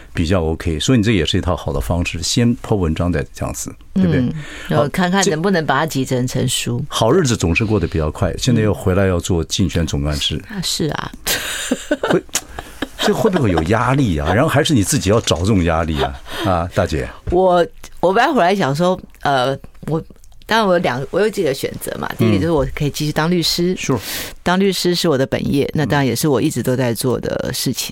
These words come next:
Speaker 1: 嗯，嗯，嗯。
Speaker 2: 那第二个是，啊，要不要从政？然后大家想，想很久，我说从政还，还不要想太多，先做好自己。然后第三个就是，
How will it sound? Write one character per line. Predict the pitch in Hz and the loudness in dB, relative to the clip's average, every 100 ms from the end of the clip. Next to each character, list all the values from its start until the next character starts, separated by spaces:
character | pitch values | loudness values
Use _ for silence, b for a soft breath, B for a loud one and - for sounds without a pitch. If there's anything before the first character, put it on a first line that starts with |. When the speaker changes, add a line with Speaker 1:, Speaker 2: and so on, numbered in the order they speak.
| 95 | -4
Speaker 1:
嗯， | 92 | -2
嗯， | 101 92 | -2 -2
嗯。 | 95 87 | -2 0
Speaker 2:
那 | 151 131 120 | 0 0 0
第 | 185 | 0
二 | 175 | 2
个 | 139 | 2
是， | 131 - 170 156 135 123 110 85 57 - - - - - - | 0 -2 0 2 4 2 2 0 0 -2 -4 -6 -8 -8 -10
啊， | - 170 | -4 0
要 | |
不 | 175 | 0
要 | 180 | 0
从 | 131 160 | 0 -2
政？ | 208 202 156 | 0 0 0
然 | 147 | -2
后 | 135 | 0
大 | 131 | 0
家 | 131 | 0
想， | 135 - | -2 -4
想 | - - | -6 -2
很 | 143 117 | 0 -2
久， | - | -2
我 | - | -2
说 | 147 190 196 | 0 0 -2
从 | - 147 | -4 -2
政 | 180 | 0
还， | 151 131 - | 0 0 -2
还 | 139 135 - - - | -2 -2 -2 -8 -2
不 | |
要 | 190 | -2
想 | 190 127 | 0 0
太 | 151 | 0
多， | 143 131 139 | 2 0 0
先 | - 165 175 170 | 0 2 4 2
做 | 180 | 0
好 | 139 | 0
自 | - 131 | 0 -4
己。 | - - B B B B B B | -4 -10 B B B B B B
然 | 175 | 0
后 | |
第 | 196 | 0
三 | 190 185 | 2 0
个 | 170 | 0
就 | 160 | -2
是， | 160 151 | 0 -2